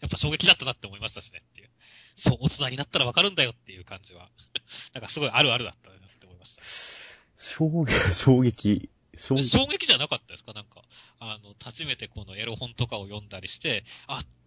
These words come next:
Speaker 1: チンコってこういう風に使うんだって思った時の衝撃ってなかったですか？
Speaker 2: あんまり覚えてないですね。
Speaker 1: はいはい。
Speaker 2: 具体的な記憶としてあるのは、小学一年生の時にエロ本を拾って、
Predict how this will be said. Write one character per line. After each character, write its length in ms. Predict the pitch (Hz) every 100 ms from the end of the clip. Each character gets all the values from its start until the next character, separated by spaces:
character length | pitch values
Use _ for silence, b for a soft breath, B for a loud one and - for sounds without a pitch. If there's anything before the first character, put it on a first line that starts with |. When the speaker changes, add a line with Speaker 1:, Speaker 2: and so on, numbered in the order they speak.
| _ -
Speaker 1:
チ 240 | - 190
ン 40 |
コ 120 | - -
っ 20 |
て 220 | - 120
こ 280 | - 175 170
う 20 |
い 40 | 175
う 40 |
風 140 | -
に 100 | 131
使 180 | - 143
う 80 | 160
ん 60 | 143
だ 80 |
っ 60 | 101
て 140 | -
思 120 | 101 117
っ 20 |
た 140 | -
時 200 | - 101
の 160 | 92 90
衝 180 | - 123
撃 140 | 110
っ 20 | -
て 80 |
な 120 | 104 135
か 80 |
っ 80 | 117
た 40 | -
で 60 |
す 80 | -
か？ 100 | - _ _
Speaker 2:
あ 140 | - 120
ん 40 | -
ま 80 | 143
り 80 | 123
覚 160 | 123
え 40 | 101
て 80 |
な 100 | 95
い 40 | 87
で 80 | 76
す 160 | -
ね。 460 | 73 76 82 87 90
Speaker 1:
は 100 | 131
い 100 | -
は 80 | 113
い。 100 | 101 B B B -
Speaker 2:
具 140 | 117 123
体 160 | 185
的 140 | 180 175
な 80 |
記 140 | 160 151
憶 160 | -
と 80 | 147
し 80 | -
て 60 | 139
あ 40 |
る 60 | 90
の 80 |
は、 80 | 76
小 160 | - 156
学 200 | 170 139
一 140 | -
年 140 | 147 90
生 100 | 71
の 80 |
時 180 | 69 -
に 80 | 78
エ 60 | 90
ロ 80 |
本 140 | 90 95
を 20 |
拾 140 | 87
っ 40 | 82
て、 500 | - 87 85 82